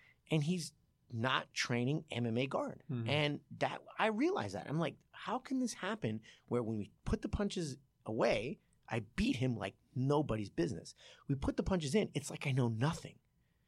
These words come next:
Speaker 1: Like I know absolutely nothing."
Speaker 2: Wow.
Speaker 1: And it was a terrible feeling. After years of training, judo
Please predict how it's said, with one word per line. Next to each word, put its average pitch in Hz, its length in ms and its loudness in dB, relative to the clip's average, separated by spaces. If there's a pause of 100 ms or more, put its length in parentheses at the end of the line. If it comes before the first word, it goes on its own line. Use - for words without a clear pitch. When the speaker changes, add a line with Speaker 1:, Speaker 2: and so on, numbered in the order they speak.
(120)
Speaker 1:
Like 135 160 -6
I 185 60 2
know 165 260 6
absolutely 175 480 2
nothing." 147 300 0
Speaker 2:
Wow. 107 200 -4 (220)
Speaker 1:
And 165 380 4
it 160 140 0
was - 200 2
a - 60 -4 (140)
terrible 208 440 -2
feeling. - 340 -6 (380)
After 135 220 -4
years 185 460 0
of 180 60 -12
training, 123 440 0 (420)
judo 180 560 2